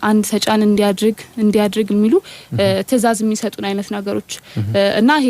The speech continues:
Speaker 1: ቴሌዎች ጋር ብዙ ቦታዎች መረጃዎች ስንፈልግ ስንደውል ቀጥታ መረጃው ቦታ ላይ ሳይሆን የምንደርሰው፣ እ፣ ይሄንን የሆነ ነገር፣ የሆነ፣ የሆነ ደረ-፣ የሆነ ደረጃ አልፈን ነው አይደለ?
Speaker 2: እህ።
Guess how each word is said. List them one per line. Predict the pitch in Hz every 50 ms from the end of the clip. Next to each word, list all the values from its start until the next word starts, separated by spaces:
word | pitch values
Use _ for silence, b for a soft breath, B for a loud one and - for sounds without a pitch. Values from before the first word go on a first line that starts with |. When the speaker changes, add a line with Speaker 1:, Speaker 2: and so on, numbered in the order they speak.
| 226
Speaker 1:
ቴሌዎች | - - 240 226 220 214 220 - -
ጋር | - 226 214 214
ብዙ | 202 220 277 277 254
ቦታዎች | 208 220 220 254 285 277 -
መረጃዎች | 247 220 214 214 196 220 226 - - - -
ስንፈልግ | - - - - 226 226 233 220 214 226
ስንደውል | - - 233 226 240 240 254 285 427 480 B B B B B B B B - 254 - - -
ቀጥታ | - 294 277 262 233 - 302
መረጃው | 302 254 240 233 233 214 240 226
ቦታ | 226 247 - 254
ላይ | 240 240 240
ሳይሆን | - 254 247 240
የምንደርሰው፣ | 247 254 254 254 247 262 269 - - 392 539 554 B B B B B B B B -
እ፣ | 202 202 196 190 202
ይሄንን | - 214 233 240 233 233 226 190 214
የሆነ | 214 220 240 247 240 226
ነገር፣ | 220 214 214 208
የሆነ፣ | 208 226 247 247 226 214
የሆነ | 202 240 269 254 240
ደረ-፣ | 214 220 220
የሆነ | 226 247 269 254 240
ደረጃ | 208 214 214 196 226
አልፈን | 226 220 - - 247 208
ነው | 196 196
አይደለ? | 202 208 254 330 480 494
Speaker 2:
እህ። | - - 110 98